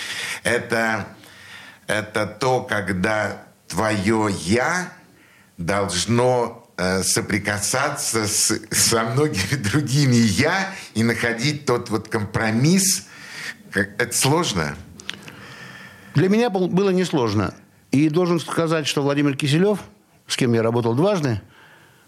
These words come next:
Speaker 2: в этом смысле удивительный продюсер. Он мне никогда не советовал, какие мне написать песни.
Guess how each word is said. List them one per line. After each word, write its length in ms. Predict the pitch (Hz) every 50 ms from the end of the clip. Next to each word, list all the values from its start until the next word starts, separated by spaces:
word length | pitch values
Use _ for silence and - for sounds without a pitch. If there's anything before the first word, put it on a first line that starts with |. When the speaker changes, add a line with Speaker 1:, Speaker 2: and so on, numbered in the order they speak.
| -
Speaker 2:
в 100 | - 110 156
этом 220 | 208 196 196 170
смысле 420 | 135 135 135 117 98 101 101 98 92
удивительный 540 | - - 135 135 143 151 147 - 131 123
продюсер. 500 | 107 120 123 113 107 104 90 - - 87 - -
Он 260 | 120 139 185 214 220
мне 360 | 220 202 156 123 107 104 104 - -
никогда 540 | 131 160 156 139 160 151 143 135 151 170 190
не 100 | 196 156
советовал, 460 | 120 127 120 127 131 123 131 127 117
какие 280 | 107 110 101 104 120 117
мне 140 | 117 113
написать 400 | 104 101 101 - - - 98 95
песни. 320 | 98 - - - - 87